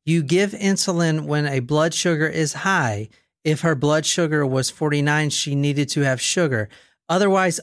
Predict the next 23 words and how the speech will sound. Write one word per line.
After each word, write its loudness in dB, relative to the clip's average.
I 0
love 2
your 0
podcast. -4
But 0
as 2
a 2
mother 2
of 0
a 0
diabetic 0
child, 0
information 0
like -2
this 0
perpetuates -2
a -2
cycle 0
of -4
misinformation -2
about -2
this -2
disease." -4